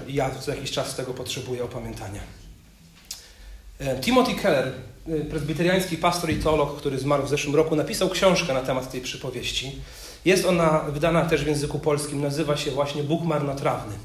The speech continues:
I można w tej książce znaleźć następujący cytat. Keller mówi: "Istnieją dwa sposoby, aby człowiek stał się swoim własnym Zbawicielem i Panem.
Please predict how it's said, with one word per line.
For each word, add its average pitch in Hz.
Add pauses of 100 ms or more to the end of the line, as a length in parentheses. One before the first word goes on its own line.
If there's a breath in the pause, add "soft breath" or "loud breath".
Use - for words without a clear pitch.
(840 loud breath)
I 156
można 220
w 202
tej 180
książce 185
znaleźć 160
następujący 143
cytat. - (800 soft breath)
Keller 165
mówi: 165
"Istnieją 202
dwa 202
sposoby, 135 (400 loud breath)
aby 156
człowiek 180
stał 190
się 185
swoim 156
własnym 170
Zbawicielem 143
i -
Panem. 113